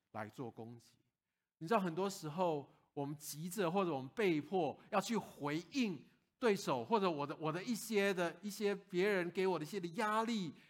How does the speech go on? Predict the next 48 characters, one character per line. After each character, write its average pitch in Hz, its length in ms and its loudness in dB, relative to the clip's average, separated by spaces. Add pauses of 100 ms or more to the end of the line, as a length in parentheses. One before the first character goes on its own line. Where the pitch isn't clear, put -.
(120)
我 160 100 -2
就 226 140 2
直 185 260 -4
接 208 180 0
去 208 140 0
面 202 220 2
对 175 180 0
他。 165 240 2
我 226 140 4
总 208 200 2
是 247 120 -4
想 185 180 0
到 214 140 6
用 214 180 4
直 202 320 -4
球 190 260 2
去 220 180 -4
对 196 360 2
决。 127 480 -8 (540)
但 196 120 -4
你 151 120 -6
知 160 140 -14
道， 147 360 -4 (500)
神 143 140 -8
往 156 160 -2
往 143 160 -2
要 143 100 -4
赐 147 200 -10
给 135 100 -6
我 117 60 -6
们 104 100 -14
智 135 220 -12
慧， 117 280 -12 (600)
让 170 120 2
我 147 60 2
们 135 80 -6
知 170 140 -12
道 160 180 0
怎 139 320 -6
么 127 100 -8
样 160 320 0 (220)
使 - 260 -10
用 180 140 2
我 151 60 -2
们 127 100 -8
的 131 80 -8
优 180 340 -4
势。 143 400 -12